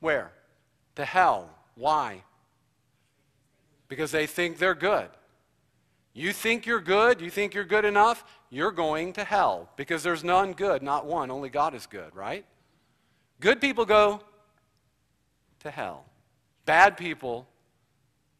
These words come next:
go to heaven. And that's kind of in the opposite direction of what we tend to think.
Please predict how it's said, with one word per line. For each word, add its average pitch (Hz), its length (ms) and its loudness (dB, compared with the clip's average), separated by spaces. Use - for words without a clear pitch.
go 107 60 -18
to 104 80 -14
heaven. 87 260 -14
And 127 160 -10
that's 147 280 -4
kind 170 300 -4
of 151 120 -8
in 151 80 -6
the 139 140 -6
opposite 143 560 -6
direction 135 640 -6
of 104 100 -18
what 110 200 -12
we 120 140 -16
tend 123 300 -14
to 107 80 -16
think. 113 320 -16